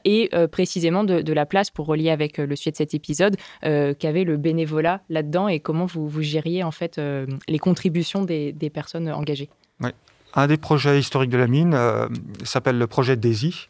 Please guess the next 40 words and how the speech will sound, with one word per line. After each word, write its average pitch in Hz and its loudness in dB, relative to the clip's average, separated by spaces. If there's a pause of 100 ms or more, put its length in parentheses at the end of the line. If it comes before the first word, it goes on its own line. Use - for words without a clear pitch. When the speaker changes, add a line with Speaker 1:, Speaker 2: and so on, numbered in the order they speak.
Speaker 2:
Euh, 113 0
c'est - 0
un 254 8
projet 139 4
qui 143 -8
visait 117 4
à 127 10
faire 123 -4
des, 113 -4 (320)
des 131 2
communautés 151 6
énergétiques, 127 0
c'est-à-dire 113 -2
se - -4
poser 131 2
la 131 6
question 143 0
de 117 4 (260)
comment 139 8
on 127 6
décentralise 139 2
les 120 2
réseaux 113 0
énergétiques. 113 -4 (840)
Euh, 113 2
puisqu'il 120 -2
faut - -4
savoir, 131 8
par 123 4
exemple, 120 2
que 123 0
le 110 0
réseau 120 0
de 123 -2
distribution 120 -2
d'électricité, 120 0
euh, 110 2
il 110 -6
y 110 -4
a 110 -2